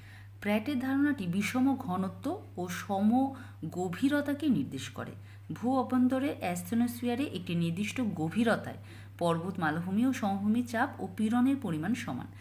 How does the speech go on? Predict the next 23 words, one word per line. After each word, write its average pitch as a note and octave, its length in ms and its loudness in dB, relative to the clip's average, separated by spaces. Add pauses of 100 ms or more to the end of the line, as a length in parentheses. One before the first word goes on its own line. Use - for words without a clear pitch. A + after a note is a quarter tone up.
(260)
এই E3 200 0
গভীরতাকে A3+ 640 -2
প্রতিপূরণ D#3 640 -4
তল F3+ 200 0
বলা A#2+ 260 -4
হয়। A#2 220 -10 (840)
তিনি C#4 240 4
বলেন, A3+ 400 4
ভূত্বকীয় C4 560 -2
খণ্ডগুলো C4 760 4 (140)
হলো G3+ 280 0 (120)
এক G#3 280 0
একটি B3 220 -4
স্তম্ভ, G3+ 640 2 (480)
যাদের E3 380 2
ভর E3+ 360 0
তাদের D3+ 320 0
ব্যাসের C#3 420 -2
সমানুপাতিক E3 760 -2 (120)
এবং F#3+ 440 4 (220)
এদের G#3+ 300 -4
ঘনত্ব D3 720 -4
বিভিন্ন। D#3 400 -2